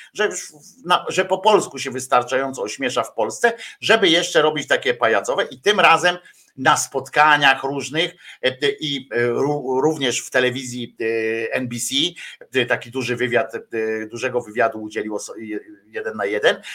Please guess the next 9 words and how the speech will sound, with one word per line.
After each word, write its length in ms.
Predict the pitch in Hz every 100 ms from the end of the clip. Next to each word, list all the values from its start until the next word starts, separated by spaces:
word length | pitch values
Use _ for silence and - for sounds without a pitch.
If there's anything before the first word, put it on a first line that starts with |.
| -
e, 260 | - - 127
mówił 560 | 127 180 220 214 214 - _
po 160 | - 170
polsku. 520 | 175 156 123 - - _ -
Słuchał 760 | - - 220 143 117 139 196
po 100 | -
angielsku, 640 | 123 110 113 - - 240 -
ale 220 | 170 156
mówił, 340 | 143 175 180